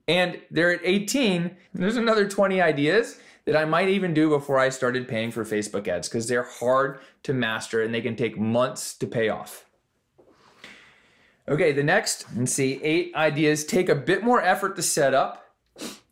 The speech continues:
but give longer term payouts. So these next ideas are a little bit more in the front and they take longer to come to fruition, okay? So nineteen, create a walk-by traffic lead board to share your free offer.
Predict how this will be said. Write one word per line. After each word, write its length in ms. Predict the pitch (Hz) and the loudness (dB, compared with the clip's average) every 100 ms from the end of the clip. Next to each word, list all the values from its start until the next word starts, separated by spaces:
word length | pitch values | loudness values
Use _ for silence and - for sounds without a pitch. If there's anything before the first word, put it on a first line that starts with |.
| _ | _
but 200 | 165 156 | 0 0
give 220 | 170 190 160 | 2 0 0
longer 480 | 143 143 170 185 | 2 4 4 2
term 280 | 180 185 165 | -2 -2 -2
payouts. 440 | 151 123 98 78 - | 0 0 0 -2 -8
So 320 | - 147 143 | -2 0 2
these 340 | 190 202 - | 2 -2 -2
next 500 | 151 180 240 - - _ _ - | -2 0 -2 -6 -10 _ _ -4
ideas 720 | 180 185 151 143 139 139 - _ _ _ - - | -2 0 2 2 2 -2 -10 _ _ _ -14 -2
are 120 | 151 | 2
a 60 | 139 | 4
little 160 | 180 | 2
bit 140 | 175 147 | 2 0
more 600 | 156 156 151 139 - - _ _ _ _ _ | 2 4 4 2 -4 -20 _ _ _ _ _
in 160 | 147 139 | -2 0
the 80 | 135 | -2
front 540 | - 160 190 - - 143 | 0 2 2 0 -8 -2
and 120 | 139 | 0
they 100 | 151 | 0
take 260 | 165 160 | -2 -2
longer 380 | 143 143 175 185 | 0 2 2 -2
to 120 | 180 | -2
come 220 | - 160 147 | -4 -2 -2
to 80 | |
fruition, 600 | 143 135 135 139 139 101 - | -4 -2 0 0 -2 -8 -10
okay? 480 | 120 127 170 254 - _ _ _ - - - | -4 -2 -2 -4 -10 _ _ _ -20 -20 -16
So 520 | - - 156 147 143 - | -6 0 2 2 0 0
nineteen, 440 | 156 202 196 135 | 0 0 0 -2
create 240 | - 190 233 | 0 2 2
a 60 | |
walk-by 640 | 160 156 208 - 156 156 156 | 4 4 4 2 2 2 0
traffic 640 | - 160 165 180 190 - | 0 2 2 0 -4 -2
lead 300 | 151 185 147 | 0 0 0
board 260 | 123 127 131 | 0 0 -2
to 60 | |
share 240 | 131 - 143 | -6 -2 0
your 160 | 139 | 0
free 240 | 139 143 160 | -2 -2 0
offer. 460 | 226 208 85 - | 0 -4 -8 -12